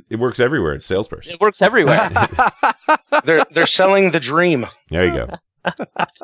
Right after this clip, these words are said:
Speaker 1: All right, I wanna dive into this, and I wanna come at it from the angle of a guy with an Azure website up and running today and without instrumentation, 'cause I have a bunch of choices, right? I mean, the, the Azure product has its own instrumentation, the Application Insight stuff.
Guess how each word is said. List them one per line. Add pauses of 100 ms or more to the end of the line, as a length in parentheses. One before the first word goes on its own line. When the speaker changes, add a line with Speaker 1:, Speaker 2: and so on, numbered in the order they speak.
(1080)
Speaker 1:
All
right,
I
wanna
dive
into
this,
and
I
wanna
come
at
it
from
the
angle
of
a
guy
with
an
Azure
website
up
and
running
today (460)
and
without
instrumentation,
'cause
I
have
a
bunch
of
choices,
right?
I
mean, (380)
the,
the (360)
Azure
product
has
its
own
instrumentation,
the
Application
Insight
stuff.